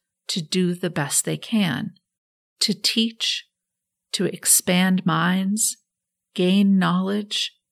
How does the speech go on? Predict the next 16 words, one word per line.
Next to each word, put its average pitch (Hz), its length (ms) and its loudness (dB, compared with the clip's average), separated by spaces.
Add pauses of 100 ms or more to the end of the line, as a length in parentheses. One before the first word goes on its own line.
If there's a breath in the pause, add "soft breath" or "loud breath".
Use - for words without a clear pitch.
(520)
see 226 360 4
from 170 400 2
multitudes 180 760 2
of 156 140 -10
perspectives, 202 1040 0 (380 loud breath)
and 185 160 0
to - 160 -2
use 185 400 2 (140)
all 240 420 2
of 175 140 -2
that - 320 -4
gathering 175 640 2
wisdom 160 560 0 (340 soft breath)
to - 120 -6
help 208 380 -2 (120)
others 233 560 2